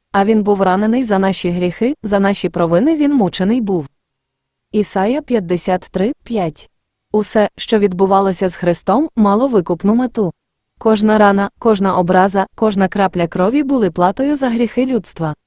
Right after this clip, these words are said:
Він добровільно пішов на ці муки, керований безмежною любов'ю до кожного з нас. Він, як добрий пастир, залишив славу небес, щоб знайти загублену вівцю, людство. Для тих, хто повірив у Христа,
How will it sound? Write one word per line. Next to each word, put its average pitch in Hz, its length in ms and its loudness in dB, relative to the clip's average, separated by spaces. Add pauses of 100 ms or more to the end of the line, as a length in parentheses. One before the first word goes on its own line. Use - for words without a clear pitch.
(720)
Він 220 240 4
добровільно 220 560 2
пішов 214 380 -2
на 190 140 2
ці 185 160 -4
муки, 185 460 0
керований 208 520 2
безмежною 190 640 0
любов'ю 180 460 0
до 254 120 -2
кожного 185 500 0
з 175 80 -6
нас. 196 380 -4 (800)
Він, 208 360 2
як 196 220 0
добрий 185 340 0
пастир, 196 540 -4
залишив 208 520 0
славу 180 360 0
небес, 175 520 -2
щоб 196 280 -2
знайти 190 380 0
загублену 190 560 0
вівцю, 240 480 -2 (100)
людство. 180 540 -4 (840)
Для 208 240 0
тих, 220 300 0
хто 208 220 -2
повірив 202 480 0
у 185 40 -2
Христа, 190 480 -4